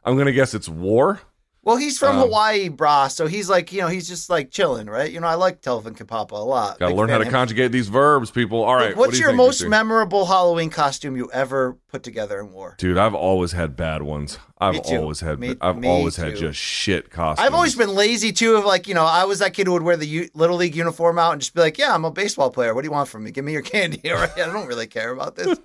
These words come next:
Speaker 2: on. I've never been a big Halloween guy, Luke, okay? We make jokes about it now that, like, you know
Speaker 1: See, Tukey is, I mean, dude, she's been dressing up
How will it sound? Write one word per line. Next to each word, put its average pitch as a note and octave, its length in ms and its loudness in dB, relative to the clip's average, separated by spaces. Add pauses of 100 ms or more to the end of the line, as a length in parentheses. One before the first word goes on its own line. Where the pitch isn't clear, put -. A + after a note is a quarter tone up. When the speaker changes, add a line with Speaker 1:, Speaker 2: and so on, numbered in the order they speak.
(140)
Speaker 2:
on. - 80 -10 (340)
I've C#4 100 0
never F#4 220 2
been E4 140 2
a D4 40 0
big C4+ 160 0
Halloween B3 460 2
guy, C#3+ 220 4
Luke, B2+ 280 -2
okay? D#3+ 240 0
We F3 100 0
make G#3+ 220 2
jokes G3 260 0
about F#3 260 2
it D3 100 -2
now E3 240 4
that, C3+ 240 2
like, C#3 220 0
you D3 60 -4
know C3+ 60 -2
Speaker 1:
See, C#3 120 2
Tukey D#3 500 2
is, A2 200 2
I A#2 80 0
mean, B2 200 0
dude, A2+ 240 0
she's C3+ 160 -2
been C3 240 0
dressing A#2+ 420 0
up G#2 160 0